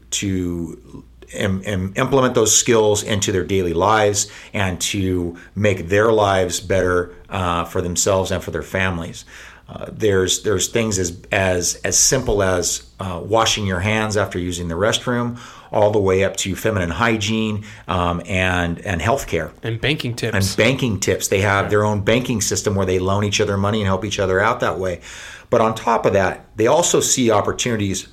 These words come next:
Speaker 1: for the future. One of the things that we're talking about right now is helping them get a, a, a, a, a, the ability to have sewing machines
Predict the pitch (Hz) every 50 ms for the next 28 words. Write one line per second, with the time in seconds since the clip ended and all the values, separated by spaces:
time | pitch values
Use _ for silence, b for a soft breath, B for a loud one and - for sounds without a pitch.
0 | - _ - - 107 95 85 - - 147 147 156 151 - 101 90 92 - - 107
1 | 107 107 107 107 104 101 - 113 107 104 98 104 95 110 101 - 120 113 113 113
2 | 120 113 104 101 104 101 92 92 101 101 95 92 107 120 131 127 110 101 101 -
3 | B B B B B B B B 131 117 104 113 113 107 107 104 101 98 98 95
4 | 104 101 95 98 92 92 95 - 117 107 98 95 92 90 92 - - 107 104 101
5 | 98 101 98 - - - 110 104 104 - - 98 95 95 95 98 98 95 95 110
6 | 107 104 104 107 107 98 95 101 95 90 - - 113 110 113 110 95 - - 98
7 | 92 92 90 - -